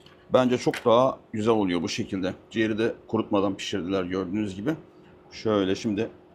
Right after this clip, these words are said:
kendime bir tane hazırlayacağım. Biraz ciğer. Şöyle biraz soğan burada. Sabah sabah soğan yenir. Bir de buranın en büyük özelliği şu pişmiş soğan olayı. Ben yani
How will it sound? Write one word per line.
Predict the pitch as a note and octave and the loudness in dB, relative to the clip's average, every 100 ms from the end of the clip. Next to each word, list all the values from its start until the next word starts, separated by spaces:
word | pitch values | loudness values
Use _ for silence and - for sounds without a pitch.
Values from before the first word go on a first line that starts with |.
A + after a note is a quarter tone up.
| - - - - _ _ _ _ _ - - - | -20 -20 -20 -20 _ _ _ _ _ -20 -20 -2
kendime | G#2 F#2+ G2 C3 - - - - - - - - - - - - | 0 2 0 -2 -6 -12 -20 -20 -20 -20 -20 -20 -20 -20 -12 -12
bir | - | -2
tane | G2+ A2+ | 2 4
hazırlayacağım. | G#2+ G2+ G2 F#2+ G2 F#2 - - - - | 2 0 -4 -2 -2 -4 -18 -20 -12 0
Biraz | A2+ A2+ A2+ | 2 2 2
ciğer. | A2+ G2 - - - - - - - - - - | 4 4 0 -14 -20 -20 -20 -20 -20 -20 -20 -20
Şöyle | - - - | -10 -6 0
biraz | F#2 G#2+ | 2 2
soğan | - A2+ G2+ F#2 | 2 4 4 2
burada. | G#2+ D#2+ C2+ - | 0 0 -6 -2
Sabah | - B2+ E2 | 0 2 2
sabah | - - | 0 -4
soğan | - B2 A2 C3+ | 0 0 2 2
yenir. | A#2 F#2+ - - - - - - - - - | 2 0 -8 -20 -20 -20 -20 -20 -20 -20 -8
Bir | A#2+ F#3+ | 2 4
de | C#3+ | 4
buranın | C3 D#3 C3+ | 4 2 2
en | D3+ D#3+ | 2 0
büyük | C#3+ - | 0 2
özelliği | A#2+ C3 B2+ D#3+ G3+ | 4 6 6 4 0
şu | - - | -8 -12
pişmiş | A#2+ - B2 | -8 -6 -2
soğan | A#2+ A2+ A2 | 4 4 4
olayı. | E2 D2 - - - - - - | 2 0 -2 -12 -20 -20 -20 -6
Ben | B2 B2 - | -2 -2 0
yani | A#2 A2+ | 0 2